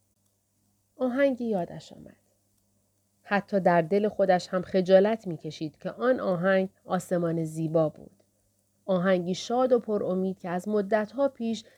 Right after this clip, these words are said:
دیگر آن را نخوانده بود. آسمان تاریک و تاریکتر می‌شود. سیاهی و کبودی در رقابتند.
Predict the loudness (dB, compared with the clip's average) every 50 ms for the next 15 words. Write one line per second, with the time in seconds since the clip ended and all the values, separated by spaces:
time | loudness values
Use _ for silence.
0 | _ _ -4 -2 2 2 2 2 2 0 -2 -2 0 0 -2 -2 -2 -4 -4 -6
1 | -10 -12 -12 -12 -12 -14 -18 -20 -20 -20 -20 -20 _ _ _ _ _ _ _ _
2 | _ _ _ _ _ _ _ _ _ -4 -2 -2 -2 -2 -2 -2 0 2 2 0
3 | 0 0 0 2 2 2 0 0 -2 -4 -4 -4 -4 -4 -4 -4 -6 -8 _ -8
4 | -6 -6 -6 -6 -8 -10 -12 -14 -16 -18 -16 -16 -16 -18 -18 -20 _ _ _ _
5 | _ _ _ _ _ _ _ _ _ -10 -2 4 6 6 6 6 4 0 0 0
6 | 0 0 -2 -4 -4 -4 -4 -4 -4 -4 -4 -4 -2 -2 -2 -2 -4 -4 -2 -2
7 | -4 -2 -4 -6 -8 -10 -14 -18 -18 -18 -20 -20 _